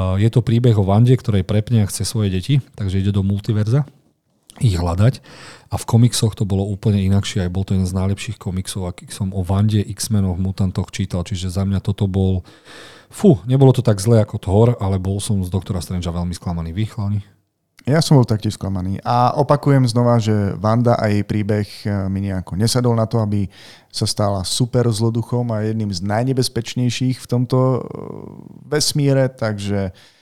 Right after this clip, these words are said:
Speaker 2: e,
Speaker 1: Ale ty
Speaker 2: slabé.
Speaker 1: si nevidel ten seriál, však
Speaker 2: Ani si ho
Speaker 1: WandaVision.
Speaker 2: nikdy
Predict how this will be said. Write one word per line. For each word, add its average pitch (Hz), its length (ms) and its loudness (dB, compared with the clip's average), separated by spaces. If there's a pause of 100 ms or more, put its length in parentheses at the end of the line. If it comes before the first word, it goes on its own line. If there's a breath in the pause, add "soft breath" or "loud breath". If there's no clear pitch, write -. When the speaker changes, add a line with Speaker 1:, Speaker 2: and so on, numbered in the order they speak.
(220 soft breath)
Speaker 2:
e, - 80 -18 (540)
Speaker 1:
Ale 123 180 -14
ty 135 100 -6
Speaker 2:
slabé. 135 160 0
Speaker 1:
si 160 120 0
nevidel 143 220 0
ten 139 140 -2
seriál, 92 400 -2
však 113 240 -4
Speaker 2:
Ani 180 180 4
si 208 120 2
ho 214 80 6
Speaker 1:
WandaVision. 190 100 8
Speaker 2:
nikdy 196 180 2